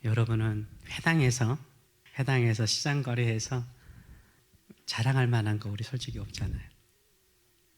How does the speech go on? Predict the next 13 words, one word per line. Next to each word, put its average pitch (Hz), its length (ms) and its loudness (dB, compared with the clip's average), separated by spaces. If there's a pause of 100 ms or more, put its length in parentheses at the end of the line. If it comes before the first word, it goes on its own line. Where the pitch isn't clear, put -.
(600)
근데 120 100 -12
제가 117 280 -2
볼 110 160 -4
때는요, 104 520 -4 (1000)
여러분이 110 920 0 (300)
교회 113 200 -2
안에서 101 760 -6 (220)
또 123 100 -14
성도들을 120 600 -4
향하여서 107 880 -8
섬기고 117 760 -8
헌신하는 107 580 -8
모습들은요, 101 720 -10